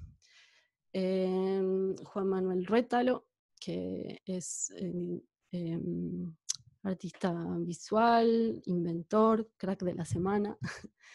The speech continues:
Erika del Pino, que andan por ahí, y Santiago Rodríguez Tricot, que, que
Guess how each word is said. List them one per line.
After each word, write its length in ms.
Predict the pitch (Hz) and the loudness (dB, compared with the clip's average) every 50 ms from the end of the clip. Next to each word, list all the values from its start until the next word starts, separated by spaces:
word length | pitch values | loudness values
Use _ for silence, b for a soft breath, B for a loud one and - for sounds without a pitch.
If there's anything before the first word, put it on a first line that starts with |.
| B B B B B B B | B B B B B B B
Erika 340 | - 208 202 220 220 202 185 | 0 0 2 2 2 2 2
del 160 | 175 185 175 | 2 0 0
Pino, 320 | - 233 247 240 240 226 | 4 4 6 6 6 4
que 60 | - 185 | 2 0
andan 240 | 185 185 196 190 | -2 -2 -2 -2
por 160 | 170 185 175 165 | -4 -4 -4 -2
ahí, 320 | 170 180 226 247 247 240 | -2 0 0 0 -2 -4
y 100 | - 190 | -6 -10
Santiago 460 | 165 - 190 190 185 175 196 196 196 190 | -10 -8 -6 -6 -4 -2 -2 -2 -2 -2
Rodríguez 400 | - 185 180 185 196 196 185 - | -2 -4 -4 -2 -2 -2 -2 -4
Tricot, 420 | - - 180 - - 226 214 214 | -6 -10 -6 -2 -2 -2 -2 -4
que, 380 | - - 208 185 180 180 180 - b b b b b b _ _ _ _ | -8 -8 -6 -6 -4 -6 -8 -10 b b b b b b _ _ _ _
que 480 | - - 180 180 180 175 180 185 175 | -10 -6 -4 -4 -2 -2 -2 -2 -4